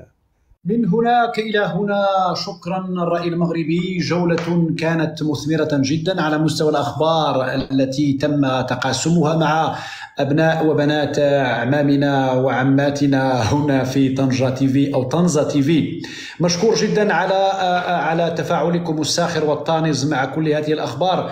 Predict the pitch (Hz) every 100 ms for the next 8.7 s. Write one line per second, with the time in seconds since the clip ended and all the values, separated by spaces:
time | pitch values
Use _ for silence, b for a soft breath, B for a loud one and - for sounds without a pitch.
0 | B B B 160 - - 220 202 160 170
1 | 170 165 160 175 170 170 165 156 147 165
2 | 165 160 160 151 156 160 160 156 151 156
3 | 156 - 160 156 156 135 143 151 147 143
4 | 147 143 147 143 143 139 B B - 160
5 | 156 - 175 - 170 170 - - 147 139
6 | 151 147 151 139 127 120 143 143 135 135
7 | 139 147 143 123 143 143 - 135 135 131
8 | 139 135 - 147 139 139